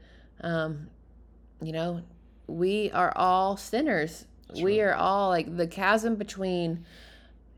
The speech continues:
Speaker 1: mankind, every human, and God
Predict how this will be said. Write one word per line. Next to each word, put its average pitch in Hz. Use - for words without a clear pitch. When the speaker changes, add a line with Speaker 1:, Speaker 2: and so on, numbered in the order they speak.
Speaker 1:
mankind, 185
every 208
human, 165
and 151
God 156